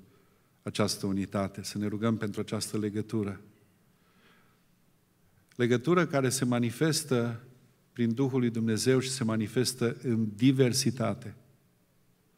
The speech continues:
Dumnezeu ne-a dat diversitatea. Știți ce am făcut noi din această diversitate? Am făcut, uh, divizie. Divisions. He gave us diversity and we made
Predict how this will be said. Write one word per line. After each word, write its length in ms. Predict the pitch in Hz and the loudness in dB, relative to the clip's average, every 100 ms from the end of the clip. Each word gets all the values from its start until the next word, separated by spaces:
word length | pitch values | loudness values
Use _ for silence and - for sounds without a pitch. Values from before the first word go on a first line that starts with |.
| _ _ | _ _
Dumnezeu 400 | 117 120 113 151 | 2 4 6 6
ne-a 140 | 139 | 4
dat 220 | 123 127 | 4 4
diversitatea. 920 | 120 113 117 - 107 120 113 110 90 - - - - | 2 2 0 0 2 4 4 4 -4 -8 -20 -20 -18
Știți 280 | - - 135 | -10 0 2
ce 100 | - | 6
am 100 | 143 | 4
făcut 380 | 135 143 151 147 | 6 4 4 4
noi 420 | 139 143 147 135 143 | 4 6 6 2 0
din 160 | 127 | 2
această 720 | 120 113 127 131 - 120 113 107 - - - _ _ | 2 2 2 2 2 4 2 -2 -14 -20 -20 _ _
diversitate? 920 | 120 117 110 117 110 123 127 131 101 - - _ _ _ _ _ | 2 2 2 0 2 2 2 -2 -4 -12 -20 _ _ _ _ _
Am 140 | 117 | -4
făcut, 460 | 110 - 131 131 131 | -2 2 2 2 2
uh, 460 | 131 123 120 120 123 - - _ _ _ _ _ _ _ _ _ | 2 2 0 -2 -8 -18 -20 _ _ _ _ _ _ _ _ _
divizie. 680 | - 113 113 143 110 104 95 - - _ _ _ _ _ _ _ _ _ | -2 0 4 4 4 -2 -6 -14 -20 _ _ _ _ _ _ _ _ _
Divisions. 680 | 117 104 127 131 110 - - | -2 2 0 0 -4 -4 -2
He 140 | 139 | 0
gave 360 | 131 160 160 147 | 4 6 8 6
us 320 | 135 - - - - - | 4 0 -8 -14 -20 -8
diversity 880 | - 120 110 151 151 147 120 117 110 - - - | 4 4 6 6 6 4 6 4 4 -2 -16 -6
and 120 | 117 113 | 0 4
we 100 | 117 | 4
made 520 | 120 123 120 110 | 6 6 4 0